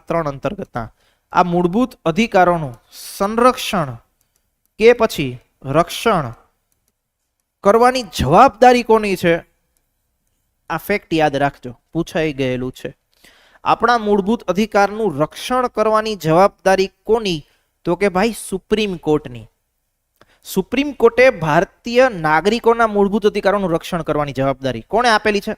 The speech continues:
બંધારણે આપેલી છે. ક્લિયર? ઓકે, એટલે એવું કીધું કે અદાલત એ હદ સુધી કાયદાને રદ કરશે જ્યાં સુધી એ મૂળભૂત અધિકારનું ઉલ્લંઘન કરતો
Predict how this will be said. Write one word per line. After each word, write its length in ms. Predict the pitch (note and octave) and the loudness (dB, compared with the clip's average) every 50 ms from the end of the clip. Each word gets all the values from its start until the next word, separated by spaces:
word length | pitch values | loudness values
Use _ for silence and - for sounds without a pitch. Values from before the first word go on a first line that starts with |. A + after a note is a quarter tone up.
| _ - | _ -10
બંધારણે 460 | - C#3 C#3 C#3 D#3 D#3 C#3 B2 B2 | -10 -8 -4 -4 -4 -4 -4 -6 -10
આપેલી 360 | A#2+ A2+ - - A#2+ A#2+ - | -10 -12 -12 -14 -16 -18 -18
છે. 180 | - - - _ _ _ _ _ _ _ _ _ _ _ _ _ _ _ _ _ _ _ _ _ _ - | -20 -20 -20 _ _ _ _ _ _ _ _ _ _ _ _ _ _ _ _ _ _ _ _ _ _ -6
ક્લિયર? 260 | - D3 D3 F3+ G#3+ - - _ _ _ _ _ _ _ - | -4 -2 0 0 -2 -4 -8 _ _ _ _ _ _ _ -10
ઓકે, 340 | - B2 - - A#3+ F#3 - - _ _ _ - | -10 -6 -2 -2 -2 -2 -2 -8 _ _ _ -4
એટલે 240 | G#3 A3+ - C#4 C4+ | -4 -2 2 4 6
એવું 180 | C#4 C#4+ C#4 C4+ | 6 6 6 2
કીધું 240 | C4+ C#4 - C#4+ C#4 | 0 -2 -2 0 2
કે 100 | C4+ B3+ | 4 4
અદાલત 380 | A3+ A3 A3+ B3+ B3+ C4 C4 C4 - | 4 6 6 6 4 4 2 0 0
એ 140 | A3 A#3+ B3 | 0 2 4
હદ 220 | G#3+ G3+ G#3+ B3+ B3+ | 6 6 6 4 4
સુધી 260 | - - B3 A3+ B3 | 0 -4 -2 -2 0
કાયદાને 400 | - A3 A3 A3+ A3 A#3 A3+ G#3+ | 2 2 2 4 4 2 4 4
રદ 160 | G3+ G#3+ A3 | 4 4 2
કરશે 340 | - - A3+ A3+ G#3+ - G3 | 2 0 -2 -2 0 0 -2
જ્યાં 260 | D#3 D#3 F3 F3+ G3+ | 0 0 0 0 0
સુધી 240 | G3 G#3 G3 G3 G#3 | -2 -4 -4 -2 -2
એ 40 | G3 | -2
મૂળભૂત 420 | F3 F3 F3 E3+ E3 G3 G3+ - | -2 -2 -2 0 0 0 -2 -2
અધિકારનું 480 | E3+ D3+ F#3 E3+ - E3 E3 E3+ F3 E3+ | -2 -2 -2 0 0 0 0 0 0 -2
ઉલ્લંઘન 440 | D#3 D3+ D#3 D#3+ D#3+ D#3 E3 D#3 D3 | 0 0 0 0 0 -2 -4 -4 -4
કરતો 680 | - C3+ B2 - - D3+ D#3+ F3 G3 A3 A3+ - _ | -6 -6 -6 -6 -2 0 2 4 4 2 0 -4 _